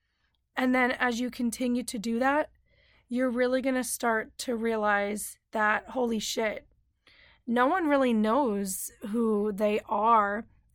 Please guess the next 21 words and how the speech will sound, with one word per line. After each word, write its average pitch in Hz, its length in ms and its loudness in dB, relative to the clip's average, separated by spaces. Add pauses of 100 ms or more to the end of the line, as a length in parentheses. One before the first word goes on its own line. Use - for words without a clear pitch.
and 240 260 2
no 240 140 4
one 269 240 2
really 247 260 0
ha-, 226 420 2
like, 226 160 -2 (160)
a 226 120 0
lot 226 340 4
of 294 80 -2
people 262 280 -4
have 233 160 -2
very 233 240 -2
inauthentic 233 720 -4 (360)
relationships 233 840 -2 (480)
and 247 140 -4
connections, 220 560 -4
both 220 280 -4
platonic 220 600 -2 (300)
and 247 240 2
romantic. 196 720 -4 (520)
So 254 400 4